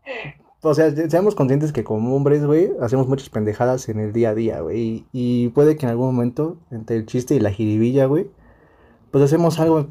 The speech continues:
que a nuestra, a nuestra pareja no le gusta, güey. ¿Tú, tú qué haces, güey? ¿Bardeas la situación, güey? ¿Dejas que se calme o hablas con ella en ese momento?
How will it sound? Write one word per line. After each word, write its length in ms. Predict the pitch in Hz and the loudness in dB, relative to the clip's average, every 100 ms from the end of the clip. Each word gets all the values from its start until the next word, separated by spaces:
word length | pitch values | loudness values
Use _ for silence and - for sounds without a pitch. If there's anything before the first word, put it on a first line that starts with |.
| - | -10
que 100 | - | -6
a 40 | 123 | -4
nuestra, 300 | 120 113 147 | -4 -6 -6
a 40 | |
nuestra 260 | 127 120 123 | -6 -4 -2
pareja 260 | 131 131 135 | -2 0 0
no 100 | 131 | 2
le 60 | |
gusta, 340 | 127 131 143 120 | 2 0 -2 -2
güey. 180 | 113 113 - | -2 -4 -4
¿Tú, 280 | 170 190 196 | 2 2 0
tú 140 | - 190 | -4 -2
qué 140 | 202 | 0
haces, 240 | 170 160 117 | 0 -2 -4
güey? 220 | 107 107 _ _ _ _ - | -4 -6 _ _ _ _ -6
¿Bardeas 500 | 135 135 131 147 165 | 0 2 4 2 0
la 60 | 165 | -4
situación, 600 | 139 113 110 123 127 143 | -8 -6 -6 -2 0 2
güey? 200 | 151 226 _ _ _ _ | 0 -2 _ _ _ _
¿Dejas 360 | 131 123 135 151 | -6 -2 0 0
que 100 | 123 | -4
se 180 | 117 - | -6 -2
calme 340 | 131 151 185 | 0 0 2
o 100 | 143 | 2
hablas 280 | 113 131 131 | 2 2 -2
con 180 | - 101 | -4 -6
ella 220 | 104 104 _ _ _ _ _ _ | -6 -10 _ _ _ _ _ _
en 160 | 143 135 | 0 2
ese 120 | 139 139 | 2 0
momento? 340 | 113 107 - | -2 -6 -10